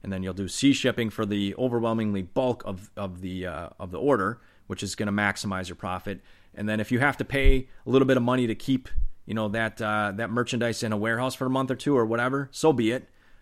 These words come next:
Um, but what, you know, what you can do then is you can just talk to a, talk to a warehouse or whatever, just ask them how the process works. Typically what happens is they might actually ask for access to your Amazon F B A account,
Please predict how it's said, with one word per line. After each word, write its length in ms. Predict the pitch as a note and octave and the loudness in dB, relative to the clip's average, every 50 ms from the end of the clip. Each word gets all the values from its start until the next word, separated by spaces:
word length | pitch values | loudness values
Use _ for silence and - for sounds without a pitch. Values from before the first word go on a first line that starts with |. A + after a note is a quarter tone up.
| - | -8
Um, 420 | - - A2 A2 G#2+ A2+ A2+ A2 - _ _ _ - | -4 -2 0 0 0 0 -2 -6 -10 _ _ _ -4
but 120 | B2 C3+ | 0 2
what, 260 | C3+ C3+ C3+ - - | 4 2 2 0 -6
you 180 | C#3 D3 D3 C#3 | -10 -6 -2 -2
know, 120 | B2+ A#2+ | 0 0
what 160 | A#2 B2+ C#3+ | 0 0 0
you 80 | C#3 C#3 | 0 0
can 140 | C#3 C3 B2 | 2 4 6
do 160 | C3 D#3 D#3+ | 8 8 8
then 140 | D3 C#3 C3+ | 8 6 4
is 120 | B2+ A#2 | 4 2
you 60 | D3 | 0
can 120 | D3 - D3+ | 0 0 0
just 140 | D3+ D3 - | 0 0 2
talk 200 | D3+ D3+ C#3+ - | 2 2 2 4
to 160 | D#3 C#3 C3 | 4 6 6
a, 200 | B2+ A#2+ A#2+ A2 - - - | 6 4 2 -2 -10 -18 -12
talk 220 | - - E3+ D#3+ - | -4 -2 0 0 2
to 60 | - | 2
a 40 | D#3+ | 2
warehouse 500 | C3+ B2+ C3 C3 B2+ C3 C3 C#3+ C#3 - | 2 2 2 0 0 0 -2 -2 -2 -2
or 100 | B2 A#2 | -2 -2
whatever, 260 | A#2 A#2+ B2 A#2+ B2 | -2 -2 -2 -2 -4
just 180 | A#2+ C3 B2 - | -4 -4 -4 -4
ask 220 | - B2 B2 B2+ - | -2 0 0 0 -2
them 120 | - B2 | -2 -4
how 100 | A2 B2 | -4 -4
the 60 | A#2+ | -6
process 420 | - - A2 A2 A2 - A#2 - - | -6 -4 -4 -4 -4 -6 -8 -8 -4
works. 320 | A2 A2 A2+ A#2+ - - - - - - - - - - | -2 -2 -2 -2 -4 -8 -14 -14 -18 -18 -20 -20 -12 0
Typically 420 | - G3+ G#3 G#3 G3 F#3+ F#3 D#3+ | 4 4 6 6 4 4 6 6
what 180 | C#3 C3 C3+ A#2 | 6 6 4 2
happens 460 | A#2 B2+ B2 B2+ - C#3 B2+ A#2 G#2 | 2 0 0 0 0 -2 -4 -2 -2
is 320 | A#2+ A#2 A#2 A2+ - - - - - - - - | 0 0 0 0 -2 -6 -12 -18 -20 -12 -4 0
they 100 | B2 C3+ | 2 4
might 220 | D3 C#3+ C#3 B2+ | 4 4 2 2
actually 440 | B2+ B2 B2 B2 - - B2 A2 - | 2 0 0 -2 -2 -2 -4 -4 -2
ask 360 | - G#2+ A2+ A#2 A#2 - - | -2 -2 -2 -2 -2 -4 -10
for 380 | - - - A2+ A2 G#2+ G2+ - | -12 -10 -6 -4 -4 -2 -2 0
access 380 | G#2+ A2 A#2 - - B2 - - | 0 0 0 -2 -6 -8 -6 -4
to 100 | - A2+ | -2 -2
your 100 | G#2+ F#2 | -2 -2
Amazon 360 | G#2 A2 A2 G#2 - G#2+ F#2+ | -2 -4 -4 -4 -6 -6 -6
F 160 | G#2 G2+ - | -6 -6 -6
B 160 | - G2 G2 | -6 -4 -2
A 60 | A#2 | -2
account, 340 | B2 - C#3+ C#3 C#3+ C#3+ B2+ | -4 -4 -4 -4 -4 -4 -6